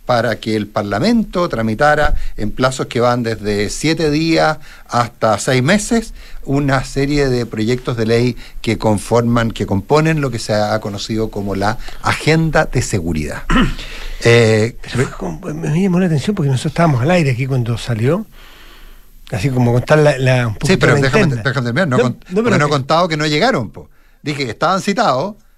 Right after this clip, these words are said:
Speaker 1: eh,
Speaker 2: Mm.
Speaker 1: que se suponía que asistían todos estos ministros, eh, indubitativamente la ministra Toá, entiendo que indubitativamente el ministro de Justicia, con algunas dudas otros ministros, pero finalmente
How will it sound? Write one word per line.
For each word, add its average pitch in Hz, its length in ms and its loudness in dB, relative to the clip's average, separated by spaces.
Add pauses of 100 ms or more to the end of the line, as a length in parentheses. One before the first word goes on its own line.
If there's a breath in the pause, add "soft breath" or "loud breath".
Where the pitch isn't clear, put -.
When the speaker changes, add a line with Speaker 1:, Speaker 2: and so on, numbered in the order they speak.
(220)
Speaker 1:
eh, 120 220 -4
Speaker 2:
Mm. 107 60 -18
Speaker 1:
que 117 200 -2
se - 140 -10
suponía 127 460 -2
que 208 60 -2
asistían 180 460 -2
todos 180 160 -2
estos 180 160 -4
ministros, 185 520 -4 (440 soft breath)
eh, 113 240 0
indubitativamente 131 1040 0
la 123 60 0
ministra 127 260 -2
Toá, 139 400 2
entiendo 123 400 -2
que 123 40 2
indubitativamente 117 640 0
el 113 40 -2
ministro 117 360 -2 (200 loud breath)
de 127 80 -4
Justicia, 202 460 2
con 131 140 2
algunas 123 320 0
dudas 139 280 0
otros 147 240 0
ministros, 220 500 0 (440 soft breath)
pero 127 200 2
finalmente 139 720 0